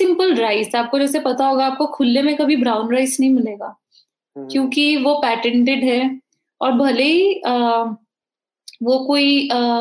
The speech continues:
Speaker 1: आपका जो हेरिटेज राइस है, शायद उसका ही कोई ब्रीड होगा, but किसी एमएनसी ने उसको पेटेंट कर लिया है और इसलिए आपको कभी खुले में वो ब्राउन राइस नहीं दिखेगा।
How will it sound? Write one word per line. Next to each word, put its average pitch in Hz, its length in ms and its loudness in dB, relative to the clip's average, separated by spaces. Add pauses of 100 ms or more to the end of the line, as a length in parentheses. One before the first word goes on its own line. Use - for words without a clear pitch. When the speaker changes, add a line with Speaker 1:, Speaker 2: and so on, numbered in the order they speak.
(920)
Speaker 1:
आपका 247 400 -4
जो 277 180 0
हेरिटेज 277 800 -2 (280)
राइस 240 360 -2
है, 208 180 -2
शायद 262 360 -2
उसका 262 300 -2
ही 269 200 2
कोई 311 200 0
ब्रीड 254 320 2
होगा, 233 220 2
but 254 240 0
किसी 262 240 0 (180)
एमएनसी 240 440 0
ने 262 100 2
उसको 262 340 0
पेटेंट 254 460 0
कर 247 120 0
लिया 240 260 2
है 226 320 -2
और 233 120 0
इसलिए 254 280 -2
आपको 262 140 -4
कभी 247 220 -4
खुले 247 320 -4
में 269 120 2
वो 269 120 0
ब्राउन 233 300 -2
राइस 262 180 0
नहीं 262 280 2
दिखेगा। 214 560 -4